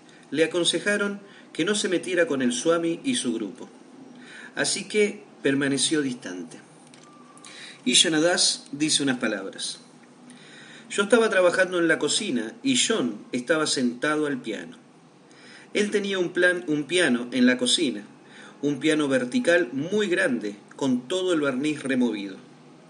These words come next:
Solo la madera desnuda. Y así estaba sentado al piano tocando Hare Krishna.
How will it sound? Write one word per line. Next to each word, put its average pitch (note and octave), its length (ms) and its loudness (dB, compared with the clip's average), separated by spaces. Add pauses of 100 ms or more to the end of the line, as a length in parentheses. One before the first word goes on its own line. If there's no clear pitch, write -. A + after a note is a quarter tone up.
(380)
Solo - 720 2
la C3 180 2
madera C#3 540 0
desnuda. G#2+ 520 -6 (840)
Y D3 120 2
así D#3+ 220 4
estaba G#3 300 0
sentado F3+ 400 2
al D#3+ 140 4
piano F#3 280 -2
tocando D#3 440 -2
Hare B2+ 200 -2
Krishna. - 400 -6